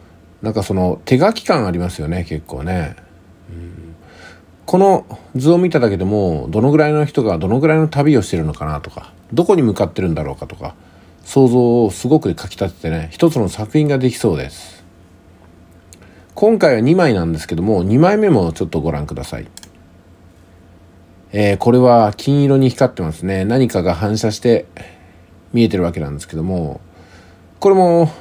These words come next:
やっぱり妙な形をしてますよね。あの、やっぱりこう、細長い筒状の宇宙船がちょっとフライパンのように平べったくなって先端が尖ってるのかなってところで、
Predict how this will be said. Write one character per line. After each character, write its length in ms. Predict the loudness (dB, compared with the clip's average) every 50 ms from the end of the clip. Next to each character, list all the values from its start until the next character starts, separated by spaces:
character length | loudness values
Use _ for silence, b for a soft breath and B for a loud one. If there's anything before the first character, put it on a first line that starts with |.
| B B -4
や 80 | -4 0
っ 40 | 2
ぱ 60 | 2
り 40 | 2
妙 160 | 4 4 2
な 100 | 2 0
形 380 | -2 -4 -6 -6 -6 -4 -4 -4
を 80 | -4
し 80 | -4 -6
て 80 | -6 -6
ま 140 | -6 -6
す 100 | -6 -8
よ 60 | -10 -8
ね。 240 | -8 -8 -10 -10 -14 -20 -20 -20 _ -20 -20 _ -20 -20 _ -20 -20 _ -20 -20 _ -20 -20 _ -20 -20 _ -20 -20 -16 -12
あ 40 | -10
の、 160 | -8 -4 -4
や 60 | 0
っ 20 |
ぱ 80 | 2 2
り 80 | 2 4
こ 340 | 4 4 4 4 2 0 -4
う、 0 |
細 240 | -6 -4 -2 0 0
長 460 | 0 -2 -2 -2 -2 0 2 2 4
い 280 | 2 2 0 -4 -8 -16 -20 _ -20 _ _ -20 _ _ _ -20 _
筒 280 | -18 -10 0 0 2 4
状 240 | 4 4 4 4
の 400 | 4 4 2 2 0 -4 -10 -18 -20 -20 _ _ _
宇 80 | -8 -4
宙 200 | -2 -2 -2 -2
船 680 | 0 0 0 0 2 0 0 0 -2 -2 -2 -2 0
が 280 | 2 2 2 2 0 -2
ち 80 | -6 -8
ょ 20 | -4
っ 20 |
と 120 | -4 -4 -4
フ 140 | 0 2
ラ 100 | 2 2
イ 60 | 2 2
パ 120 | 0 0
ン 40 | 0
の 80 | 0
よ 60 | 0 -2
う 20 |
に 80 | -2 0
平 160 | 0 2 2
べ 80 | 2
っ 20 | 2
た 180 | 0 -2 -2
く 80 | -2 -2
な 100 | -2 -4
っ 40 | -6
て 140 | -8 -10 -6
先 220 | -4 -2 -2 -2
端 180 | -2 -2 -2 -2
が 120 | -4 -4
尖 240 | -4 -4 -4 -4 -4
っ 40 | -6
て 120 | -8 -12
る 100 | -14 -14
の 100 | -14 -12
か 100 | -10 -8
な 100 | -8 -8
っ 60 | -8 -8
て 80 | -10
と 80 | -10 -8
こ 80 | -8
ろ 60 | -8 -8
で、 180 | -10 -12 B